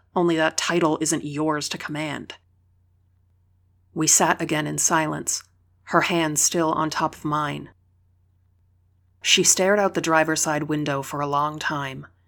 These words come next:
It wasn't until she finally shifted and dragged a finger across her cheek that I knew why. "I do have feelings for him, I do," I began. But I can't stress enough how much this has nothing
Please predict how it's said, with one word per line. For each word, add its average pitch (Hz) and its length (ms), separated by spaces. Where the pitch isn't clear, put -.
It 190 100
wasn't 180 300
until 185 240
she 165 180
finally 160 460
shifted 151 480
and 151 180
dragged 151 320
a 147 60
finger 160 420
across - 420
her 156 100
cheek - 380
that 151 120
I 143 100
knew 143 220
why. 135 500
"I 175 80
do 175 220
have 165 240
feelings 156 460
for 160 100
him, 147 240
I 151 120
do," 147 420
I 165 80
began. 143 480
But 160 100
I 160 80
can't - 280
stress 170 360
enough 156 280
how 165 240
much 156 360
this 156 200
has 151 240
nothing 147 800